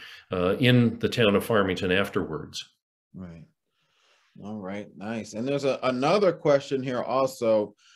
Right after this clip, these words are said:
Speaker 2: Chris, and it's in response to the, um, the map that you showed of the, um, of the slave ships with the bubbles. And so is Ni-,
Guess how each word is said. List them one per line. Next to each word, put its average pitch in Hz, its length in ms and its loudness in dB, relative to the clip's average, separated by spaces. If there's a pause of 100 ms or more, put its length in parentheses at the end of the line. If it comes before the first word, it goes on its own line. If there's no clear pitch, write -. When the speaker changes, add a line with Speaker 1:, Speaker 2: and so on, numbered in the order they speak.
(120)
Speaker 2:
Chris, 135 200 2
and 135 80 2
it's 139 140 2
in 170 140 6
response 151 640 2
to 139 160 2
the, 127 340 2
um, 127 220 0
the 113 100 0
map 135 340 0
that 135 240 2
you 123 80 -8
showed 135 420 2
of 120 220 2
the, 117 300 0
um, 117 400 -4
of 113 160 0
the 107 80 -4
slave 147 380 2
ships 160 300 0
with 131 140 -4
the 110 120 -2
bubbles. 147 640 2 (460)
And 117 160 -4
so 131 420 4
is 127 160 -2
Ni-, 135 220 -2